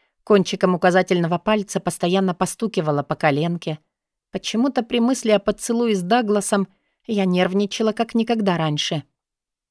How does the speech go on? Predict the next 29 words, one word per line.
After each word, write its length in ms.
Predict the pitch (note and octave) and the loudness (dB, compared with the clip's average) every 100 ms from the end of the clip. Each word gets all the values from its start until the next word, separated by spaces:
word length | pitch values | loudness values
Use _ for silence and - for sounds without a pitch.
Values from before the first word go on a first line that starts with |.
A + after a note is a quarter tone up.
| _ _ _ | _ _ _
Примерно 480 | - E3+ F#3 F#3+ F3 | -4 0 2 2 0
через 340 | - F3 D#3 - | 0 0 -2 -4
час, 340 | - A3 A3 | -2 -2 0
когда 300 | F3 E3 F#3+ | -2 2 2
мы 120 | F#3 | 2
приехали 460 | F3 F3 G3+ - E3+ | 0 2 2 0 -2
в 120 | - | -2
посёлок 540 | F3 - B3 A#3 F3+ | -4 0 2 0 0
и 40 | F3 | 0
уже 240 | F3 G#3+ | 0 0
поднимались 580 | A3 F#3+ G3 G#3 G3+ - | 0 2 2 2 2 -2
по 100 | - | -6
ступенькам, 640 | - G3 G3 C4+ B3+ G#3+ | -6 -6 0 0 2 0
я 140 | G#3 G#3 | 0 0
спросила: 680 | - A3 - F3+ D#3 D3 - _ _ _ _ _ _ | -2 -4 -2 -2 -2 -2 -6 _ _ _ _ _ _
«Мы 200 | A3+ G#3 | 2 4
поедем 460 | G#3 A#3 E4+ A#3 E3 | 4 4 4 4 2
за 100 | F#3 | 2
продуктами?» 760 | A3 A#3 A#3 - D#3+ D3+ D3 _ _ _ _ _ - | 2 2 0 0 0 0 -4 _ _ _ _ _ -6
«Утром 380 | D#3+ D#3+ D#3 | -2 0 0
их 120 | C#3 - | 0 -2
привезли. 580 | D#3+ E3 E3 E3 B2+ - _ | 0 0 2 0 0 -4 _
Еду 320 | D3+ D3+ F#3 F#3 | -4 0 2 2
приготовили». 800 | F#3 F3+ F#3 F3+ D3+ C#3+ C#3 - _ _ _ _ _ | 4 4 4 2 2 0 -2 -8 _ _ _ _ _
«Да?» — 260 | A#3 C4 C#4+ _ _ _ | -2 0 -2 _ _ _
спросила 500 | - - E3 - F#3 D#3+ | -16 -4 -2 0 0 2
без 180 | E3 | 0
особой 360 | F3+ - F3 F3+ | 0 0 0 2
радости. 540 | F3+ D#3 D3 - D#3 | 0 -2 -6 -6 -8